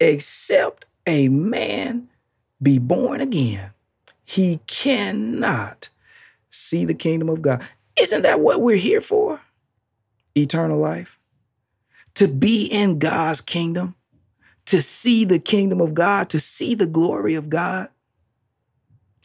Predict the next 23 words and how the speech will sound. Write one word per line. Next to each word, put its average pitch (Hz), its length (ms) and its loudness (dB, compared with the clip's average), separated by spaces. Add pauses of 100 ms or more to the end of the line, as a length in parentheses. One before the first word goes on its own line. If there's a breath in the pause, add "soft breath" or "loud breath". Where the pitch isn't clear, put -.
(160)
Isn't - 300 0
that - 220 2
what, - 280 -2 (440)
is 233 120 4
that - 220 2
not - 340 -2
what - 200 -2
we're 196 120 4
here - 280 -2
for? - 360 -12 (1300 loud breath)
We're 185 200 6
all 208 300 4
talking 180 420 0
about 156 280 0
how 151 180 0
great 160 380 0
that 165 200 0
day 156 180 2
is 165 100 0
going 165 300 -2
to 180 100 -2
be. 110 340 -2 (1600 soft breath)
How 160 380 2